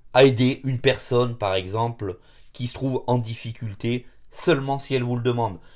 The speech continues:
Car une personne en situation de handicap n'est pas forcément en demande d'aide. Une personne qui connaît son chemin va savoir où elle va malgré qu'elle soit non ou malvoyante.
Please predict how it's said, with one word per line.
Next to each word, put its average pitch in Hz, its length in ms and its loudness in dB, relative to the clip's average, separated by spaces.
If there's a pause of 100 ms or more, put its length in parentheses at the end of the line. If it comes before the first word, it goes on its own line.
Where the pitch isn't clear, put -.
(140)
Car 107 260 -2
une 160 200 -2
personne 120 580 0
en 120 100 -2
situation 113 440 -4
de 107 40 -2
handicap 104 320 0 (140)
n'est 110 120 -2
pas 165 180 0
forcément 127 680 -4
en 143 120 8
demande 127 600 2 (300)
d'aide. 117 400 0 (520)
Une 139 140 -2
personne 127 420 0
qui 110 340 -10 (100)
connaît 143 280 0
son 120 220 -6
chemin 147 400 -6 (240)
va 127 220 2
savoir 139 580 -2
où 135 160 4
elle 123 120 4
va 117 260 2 (180)
malgré 110 460 0
qu'elle 95 160 -6
soit 104 300 -2
non 110 420 -2
ou 104 100 -6
malvoyante. 92 500 0